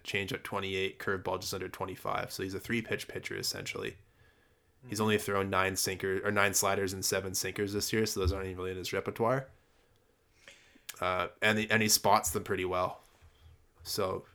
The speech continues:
Speaker 1: this is gonna be a guy where, uh,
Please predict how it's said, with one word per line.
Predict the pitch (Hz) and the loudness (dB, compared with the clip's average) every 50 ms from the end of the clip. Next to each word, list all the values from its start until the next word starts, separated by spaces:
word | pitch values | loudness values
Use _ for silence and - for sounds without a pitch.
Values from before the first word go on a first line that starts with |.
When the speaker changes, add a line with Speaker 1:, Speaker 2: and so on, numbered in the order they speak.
| _ - - | _ -6 -4
Speaker 1:
this | 104 104 - | -2 0 0
is | 117 - | 2 2
gonna | - 117 110 107 | 4 4 4 4
be | 110 104 | 4 4
a | 101 95 | 4 4
guy | 101 98 95 95 95 98 95 | 4 2 4 4 4 4 4
where, | 95 95 92 92 92 92 92 95 - - _ _ _ _ _ - - - _ _ _ _ _ _ _ - _ _ _ _ _ _ _ _ - | 2 2 0 0 0 0 0 -2 -4 -8 _ _ _ _ _ -20 -20 -20 _ _ _ _ _ _ _ -20 _ _ _ _ _ _ _ _ -2
uh, | 95 92 92 90 90 90 92 92 | 0 0 2 2 0 -2 -2 -4